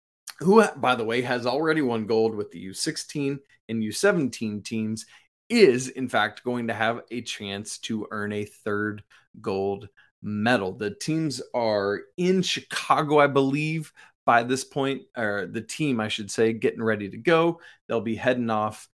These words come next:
to Hungary. Competition starts on June twenty-fourth and is supposed to wrap up on July second. What's pretty cool about this is that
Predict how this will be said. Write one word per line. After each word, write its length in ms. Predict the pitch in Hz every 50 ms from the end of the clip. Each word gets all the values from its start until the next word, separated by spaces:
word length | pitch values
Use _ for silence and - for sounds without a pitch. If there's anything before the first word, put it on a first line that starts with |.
| _ _ _ _ -
to 220 | - - 147 131 123
Hungary. 500 | 123 - - 123 123 113 117 123 117 110
Competition 640 | - - 117 110 110 - - - 147 135 - 131 120
starts 500 | - - - - 127 123 131 131 - - - -
on 460 | - 110 101 104 107 117 131 131 127 - - - _ -
June 320 | 120 110 117 123 117 117
twenty-fourth 800 | 110 - - 110 101 101 - - - - 202 202 208 208 196 - - -
and 220 | 127 123 117 113
is 100 | 113 107
supposed 260 | - - 113 113 - -
to 60 | 110
wrap 300 | 104 104 101 104 - - - -
up 280 | - 101 101 - - _ -
on 360 | 101 92 90 95 98 101 - _ _ _ _ _ _
July 640 | - 120 110 98 95 95 95 95 95 92 92 95 - _ _ _ _ _
second. 640 | - - - - - - - 135 117 - - - - _ _ - - _ _ -
What's 280 | - 113 120 123 -
pretty 320 | - - 220 254 285 277 -
cool 360 | - - 135 135 170 196 226
about 300 | 226 196 214 220 220 -
this 420 | - 254 269 254 - - - - - _ _ _ _ _ _ _ _ _ _ -
is 300 | - 151 147 135 123 117
that 300 | 120 131 123 113 95 -